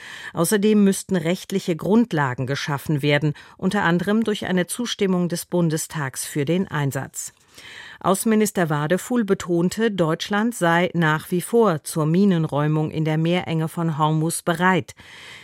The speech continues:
Der C-D-U-Politiker sagte auf seiner Reise in Argentinien, man sei aber davon abhängig, dass insbesondere die U S A in Gesprächen mit dem Iran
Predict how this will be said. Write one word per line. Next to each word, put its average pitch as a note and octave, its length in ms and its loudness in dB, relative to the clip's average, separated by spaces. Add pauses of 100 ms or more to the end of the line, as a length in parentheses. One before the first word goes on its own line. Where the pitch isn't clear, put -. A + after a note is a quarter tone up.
(120)
Der C#3+ 100 0
C-D-U-Politiker D#3 840 -2
sagte D3 480 -2
auf G3 100 -4
seiner D3+ 360 -2
Reise D3+ 260 2
in D3 100 -2
Argentinien, F3 880 2
man E3+ 280 2
sei D3+ 360 2
aber A3 160 0
davon G3 300 -2
abhängig, F3 680 -2
dass F#3 200 -6
insbesondere D#3 720 -2
die D3+ 180 -4
U D#3 140 -4
S - 260 -8
A F3+ 300 4
in C3 240 -6
Gesprächen E3+ 560 -2
mit F3 160 -2
dem E3 160 -2
Iran C#3+ 380 2